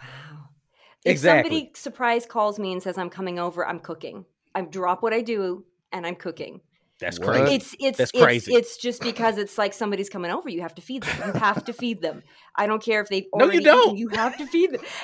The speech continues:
Speaker 1: It's in my blood. I
Speaker 3: <laughs> You
Speaker 1: can't
Speaker 3: just
Speaker 1: get it out. I literally, like,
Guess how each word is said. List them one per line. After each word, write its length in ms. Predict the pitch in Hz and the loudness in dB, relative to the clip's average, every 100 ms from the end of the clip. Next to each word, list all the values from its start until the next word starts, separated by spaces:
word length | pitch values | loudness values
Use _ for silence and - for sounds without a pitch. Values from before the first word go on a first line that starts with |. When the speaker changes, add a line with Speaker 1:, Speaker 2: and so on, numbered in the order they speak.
| - | -6
Speaker 1:
It's 180 | 320 381 | 0 0
in 220 | 311 339 | 0 0
my 160 | 330 269 | 0 0
blood. 300 | 240 269 285 | -2 -2 0
I 60 | 233 | 2
Speaker 3:
<laughs> 0 | |
You 200 | 147 147 | 2 2
Speaker 1:
can't 260 | 262 269 | 0 -2
Speaker 3:
just 100 | 262 | 0
Speaker 1:
get 120 | 254 247 | 2 4
it 120 | 240 | 4
out. 300 | 160 220 233 | 2 4 4
I 120 | 208 214 | 2 0
literally, 640 | 226 233 254 240 226 220 | 2 2 4 2 2 -2
like, 380 | 214 208 202 | -2 0 0